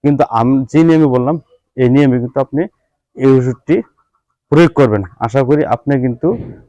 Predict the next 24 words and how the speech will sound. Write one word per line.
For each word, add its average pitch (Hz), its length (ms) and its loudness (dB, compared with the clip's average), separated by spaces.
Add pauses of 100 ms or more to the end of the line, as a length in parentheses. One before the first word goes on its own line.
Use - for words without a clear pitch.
(140)
অবশ্যই 151 600 0
ইনশাআল্লাহ, 120 640 -2 (140)
আল্লাহ 127 200 0
বুঝে 120 180 -2
বিশ্বাস 123 360 0
থাকে, 113 200 -2
অবশ্যই 113 280 -4
আপনি - 200 -8
উপকারটা 127 320 -4
পাবেন। 104 280 -8 (540)
কিন্তু 131 180 -2
আজকের 131 360 -2
এই 147 80 4
চিকিৎসাটা 127 400 -2
যদি 117 200 -2
আপনি 120 200 -2
মনে 131 220 0
রাখেন, 120 260 -4 (540)
আপনি 120 220 -2
নিজের 139 280 2
চিকিৎসা 131 300 -2
নিজেই 135 340 2
করতে 131 260 0
পারবেন 101 340 -4